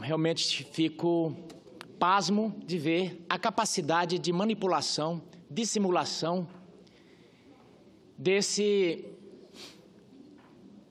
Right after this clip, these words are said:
dessa agremiação política. Eu digo agremiação política porque eu não vou chamar de partido, porque partido compõe-se de um, de alguém que, de um grupo de pessoas que tem uma ideologia,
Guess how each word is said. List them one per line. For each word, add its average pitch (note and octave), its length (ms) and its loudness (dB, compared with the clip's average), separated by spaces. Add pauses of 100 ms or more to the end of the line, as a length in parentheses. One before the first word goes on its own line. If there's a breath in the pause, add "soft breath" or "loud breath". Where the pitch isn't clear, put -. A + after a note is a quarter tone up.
(160)
dessa G3+ 260 0
agremiação G#3 560 4
política. C#3 640 -2 (1700)
Eu F#3+ 120 0
digo G#3+ 200 2
agremiação E3+ 580 2
política E3 420 0
porque E3+ 160 -4
eu E3+ 40 0
não E3+ 100 -2
vou E3+ 140 -2
chamar D3+ 260 0
de C#3+ 100 -2
partido, D3+ 540 -2
porque - 380 -4
partido F#3 580 -4 (460)
compõe-se G3 640 -2
de D#3+ 100 -6
um, F#3 480 -4
de F3+ 100 -4
alguém F3+ 300 0
que, F3 300 -2 (440 loud breath)
de - 80 -2
um F#3+ 80 4
grupo F#3+ 360 2
de F3+ 80 2
pessoas F#3 520 2
que - 120 0
tem F#3 160 0
uma F3 60 2
ideologia, E3 840 2